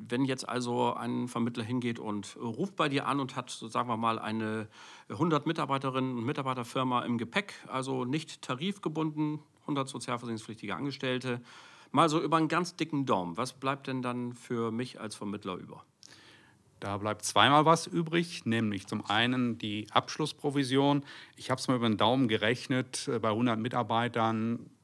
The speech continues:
Speaker 2: sind wir bei etwa, äh, eine Million Bewertungssumme, sprich eine A P von circa dreißigtausend Euro und einer B P von dreitausend Euro pro Jahr. Der zweite Vorteil ist eine Beteiligung an unserem Honorar, weil Lohnwerk,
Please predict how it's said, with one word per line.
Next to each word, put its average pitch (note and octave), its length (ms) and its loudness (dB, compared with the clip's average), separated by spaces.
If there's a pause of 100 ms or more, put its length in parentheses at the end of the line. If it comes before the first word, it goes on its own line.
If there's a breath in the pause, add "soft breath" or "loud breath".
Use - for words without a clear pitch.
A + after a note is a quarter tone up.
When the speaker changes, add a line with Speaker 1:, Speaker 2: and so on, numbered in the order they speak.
(120)
Speaker 2:
sind A#2+ 300 -2
wir A#2 100 2
bei G#2 140 0
etwa, A2 540 0
äh, G#2+ 340 0
eine A2+ 160 4
Million G#2+ 360 0
Bewertungssumme, A#2 840 2
sprich - 380 -6
eine G2 120 -2
A G#2 160 4
P G#2 200 -4
von G2+ 180 -6
circa G2 280 -2
dreißigtausend G#2+ 800 0
Euro G#2 480 0 (360 loud breath)
und A2+ 80 -2
einer G#2 160 0
B G2 180 0
P G2+ 220 -4
von F#2+ 220 -2
dreitausend F2 600 -2
Euro E2+ 280 -4
pro - 200 -16
Jahr. D2+ 300 -12 (1080 soft breath)
Der G2+ 120 -6
zweite D#3+ 320 4
Vorteil F2+ 500 -4 (160)
ist A2+ 240 -2
eine A2+ 60 0
Beteiligung A2+ 540 2
an G#2 220 -4
unserem G2+ 400 -2
Honorar, G2 500 4
weil A2 380 2
Lohnwerk, A#2+ 880 -2